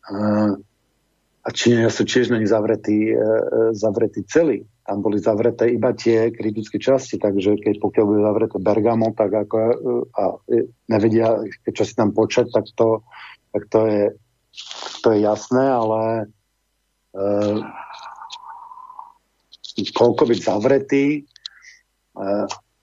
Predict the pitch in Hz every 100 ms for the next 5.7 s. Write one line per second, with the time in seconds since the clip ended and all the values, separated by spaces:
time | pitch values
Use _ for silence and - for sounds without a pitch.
0 | - 110 110 123 139 139 139 135 - 131
1 | - 120 120 123 123 127 120 104 - -
2 | 131 117 110 123 113 113 120 - - 113
3 | 117 127 117 - 135 - 160 160 127 117
4 | 131 131 131 139 - 127 117 139 127 123
5 | - 123 120 110 107 110